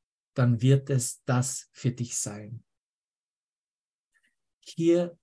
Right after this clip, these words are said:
ist auch ein Zusammenhang gegeben, dass in diesem Aufhebungsprozess, in dieser Korrektur des Geistes, jegliche Trennung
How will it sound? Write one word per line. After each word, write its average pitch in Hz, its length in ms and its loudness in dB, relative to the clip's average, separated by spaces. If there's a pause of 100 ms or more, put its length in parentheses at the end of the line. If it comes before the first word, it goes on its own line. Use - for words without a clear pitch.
(180)
ist - 200 0
auch 131 160 2
ein 135 140 6
Zusammenhang 131 800 0
gegeben, 123 720 -4 (320)
dass 135 240 0 (100)
in 196 380 0
diesem 160 300 -4
Aufhebungsprozess, - 1400 -4 (380)
in 165 280 0
dieser 139 280 0
Korrektur 135 680 -2
des 143 280 -2
Geistes, 127 880 -6 (320)
jegliche 156 840 0
Trennung 123 840 -2